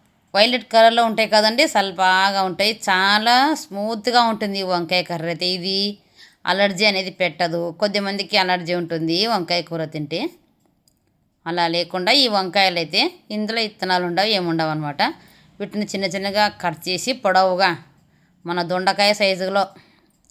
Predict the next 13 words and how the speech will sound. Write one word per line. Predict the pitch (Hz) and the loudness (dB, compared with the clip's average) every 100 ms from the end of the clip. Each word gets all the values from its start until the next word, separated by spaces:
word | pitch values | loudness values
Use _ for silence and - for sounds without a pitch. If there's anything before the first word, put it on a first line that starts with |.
| _ _ _ _ _ _ _ - | _ _ _ _ _ _ _ -4
కట్ | 170 165 | -4 -2
చేసి | 170 160 | -6 -4
అయితే | 160 160 190 277 | -6 -2 2 2
వంకాయ | 240 190 190 | 2 2 0
కర్రీ | 185 170 165 | 0 -2 -2
అయితే | 156 285 - | -2 -2 0
చేసేసాను | 185 170 160 151 147 | -2 -2 -4 -4 -6
అనమాట. | 147 139 180 311 - _ _ _ _ _ _ _ - | -8 -2 0 0 -2 _ _ _ _ _ _ _ -8
అందులోకి | 175 180 170 175 170 285 294 262 | -6 -4 -2 -4 -2 0 2 2
చపాతీ | 190 175 165 165 | 2 0 -2 -6
చేస్తున్నాం | 151 - 156 160 156 | -8 -6 -6 -6 -6
ఈరోజు | 160 156 | -6 -6
మేమైతే. | 156 147 147 160 214 | -6 -6 -8 -4 -2